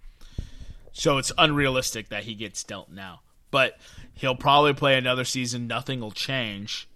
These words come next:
And then when he requests a trade, everyone's gonna be like, "Oh, well, it makes sense."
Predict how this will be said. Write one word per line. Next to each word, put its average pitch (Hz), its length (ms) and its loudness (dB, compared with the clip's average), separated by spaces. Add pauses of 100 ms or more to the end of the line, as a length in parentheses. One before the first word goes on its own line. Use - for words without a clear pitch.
(160)
And 120 180 -2
then 127 160 2
when 123 120 -4
he 123 200 -2
requests 117 640 -2
a 113 80 -8
trade, 117 500 0
everyone's 123 500 -2
gonna 117 80 -4
be 113 80 -6
like, 104 280 -6
"Oh, 120 260 0
well, 110 260 -6
it 104 120 -6
makes 113 420 -4
sense." - 760 -4